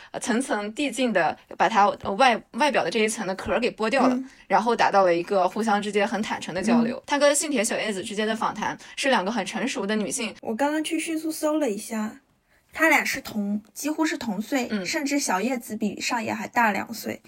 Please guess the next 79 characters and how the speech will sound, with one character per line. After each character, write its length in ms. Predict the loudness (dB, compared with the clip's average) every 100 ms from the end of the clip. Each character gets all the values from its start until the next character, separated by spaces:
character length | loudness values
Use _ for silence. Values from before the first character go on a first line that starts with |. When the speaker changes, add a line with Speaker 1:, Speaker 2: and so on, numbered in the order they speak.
| -10
Speaker 1:
我， 100 | -2
我， 220 | 2 2 2
我 100 | 2
刚 120 | 2
刚 80 | 2
提 140 | 4
到 120 | 4
对 120 | 4
话 160 | 0 -2
体 120 | -2
这 100 | 0
个 100 | 0
形 220 | 0 -4
式， 180 | -6 0
我 100 | 0
觉 120 | 2
得 80 | -2
它 140 | -2 -2
非 120 | -2
常 220 | -2 0
的 240 | 2 0 -2 -10
迷 200 | -4 2
人， 360 | 4 4 4 -2
Speaker 2:
嗯。 80 | -10 _ _ _ _ _
Speaker 1:
是 200 | -6 -2
因 120 | 2
为 140 | 4 4
互 160 | 2
相 220 | 2 2 4
在 120 | 2
就 380 | 4 2 2 -2 -10
同 220 | -4 0
一 80 | 2
个 100 | 2
东 200 | 2 0
西 120 | -2
进 160 | -2
行， 320 | -2 -2 -4 -6 -14 -4
呃， 160 | -2
自 160 | 0 2
我 100 | 4
的 80 | 4
表 200 | 2 0
达， 240 | 0 0
然 100 | 0
后 240 | 4 4 2 -6
但 180 | -4 -4 -4
两 180 | 2 2
边 140 | 6 4
儿 100 | 4
好 140 | 0
像 140 | 2
在 80 | 2
打 160 | 4 2
乒 120 | 4
乓 140 | 4
球， 160 | 4 2
Speaker 2:
嗯。 160 | -2 -6 _ _ _ _ _
Speaker 1:
一 80 | 4
边 100 | 6
儿 60 | 6
发 160 | 4
出 100 | 2
一 80 | 2
个 80 | 2
小 160 | 0
球， 140 | -2 -4
就 80 | -2
是 100 | -2
我 80 |
提 160 | -2 -4
出 140 | -4
一 60 | -2
个 80 | 0
问 180 | 0 -2
题， 320 | -2 -2 -2 -4 0
然 140 | 0
后 160 | 4 2
去 360 | 0 -4 -6